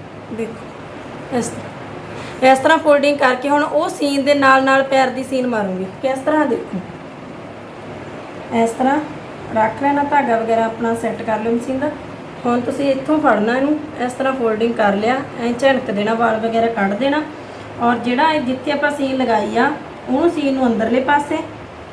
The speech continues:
ਤੇ ਮਸ਼ੀਨ ਦੇ ਇੱਕ ਪੈਰ ਦੀ ਸੀਨ ਲਾਉਣੀ ਹੈ ਬਸ। ਇੱਕ ਪੈਰ ਦੀ ਸੀਨ ਲਾ ਕੇ ਦੋਨੇ ਚੀਜ਼ਾਂ ਗੁੰਮ, ਨਾ ਸਿਲਾਈ ਉੱਪਰ ਆਵੇ, ਨਾ ਸਿਲਾਈ ਨੀਚੇ ਆਵੇ। ਤੁਸੀਂ ਸੀਨ ਇੱਕ ਵਾਰੀ ਲਾ ਕੇ ਦੇਖਿਓ, ਇੱਕ ਵਾਰੀ ਲੈਸ ਲਗਾ ਲਈ, ਤੁਸੀਂ ਬਾਰ-ਬਾਰ ਲੈਸ ਇਸੇ ਤਰ੍ਹਾਂ ਲਗਾ ਕੇ ਹੀ ਰੈਡੀ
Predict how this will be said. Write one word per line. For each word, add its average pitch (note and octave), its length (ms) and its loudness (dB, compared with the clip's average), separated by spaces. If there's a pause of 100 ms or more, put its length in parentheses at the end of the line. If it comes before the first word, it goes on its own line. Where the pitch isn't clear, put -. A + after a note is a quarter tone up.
(260)
ਤੇ A#3+ 360 4
ਮਸ਼ੀਨ C4+ 600 2
ਦੇ C#4+ 120 -2
ਇੱਕ C#4+ 500 0
ਪੈਰ C4+ 260 4
ਦੀ B3+ 160 -4
ਸੀਨ B3 180 0
ਲਾਉਣੀ F#3 260 0
ਹੈ F#3 120 -2
ਬਸ। - 840 -6
ਇੱਕ C4 200 2
ਪੈਰ C#4 260 4
ਦੀ C#4 220 -2
ਸੀਨ B3+ 200 2
ਲਾ A#3+ 140 4
ਕੇ C4+ 200 0
ਦੋਨੇ C#4 320 2
ਚੀਜ਼ਾਂ C#4 340 0
ਗੁੰਮ, G#3+ 280 0
ਨਾ B3 200 4
ਸਿਲਾਈ B3+ 380 0
ਉੱਪਰ B3+ 360 0
ਆਵੇ, C4+ 240 2
ਨਾ A#3+ 200 2
ਸਿਲਾਈ A3+ 280 -2
ਨੀਚੇ G#3+ 400 -2
ਆਵੇ। B3+ 240 2 (720)
ਤੁਸੀਂ C#4+ 220 0
ਸੀਨ C#4 280 4
ਇੱਕ C4+ 160 2
ਵਾਰੀ C4+ 200 6
ਲਾ A#3+ 180 6
ਕੇ B3+ 180 0
ਦੇਖਿਓ, A#3 320 -2
ਇੱਕ C4+ 140 0
ਵਾਰੀ C4 220 0
ਲੈਸ A#3+ 280 2
ਲਗਾ A3+ 260 2
ਲਈ, A3 100 2
ਤੁਸੀਂ B3+ 260 -4
ਬਾਰ-ਬਾਰ A3 460 4
ਲੈਸ A3 280 -2 (100)
ਇਸੇ C4 280 0
ਤਰ੍ਹਾਂ C#4 240 4
ਲਗਾ A3 280 2
ਕੇ A3+ 240 0
ਹੀ C4 220 0
ਰੈਡੀ G#3+ 240 2